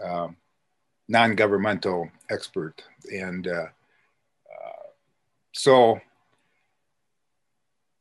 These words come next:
Judith got the funding faster than I got permission to go,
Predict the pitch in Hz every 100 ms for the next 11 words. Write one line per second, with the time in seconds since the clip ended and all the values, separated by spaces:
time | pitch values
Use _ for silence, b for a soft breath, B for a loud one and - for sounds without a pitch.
0 | _ _ _ _ _ _ 98 127 123 143
1 | 147 131 131 123 - 107 - 135 156 113
2 | 104 107 117 - 107 104 104 110 107 101
3 | - 110 113 - 82 85 127 117 80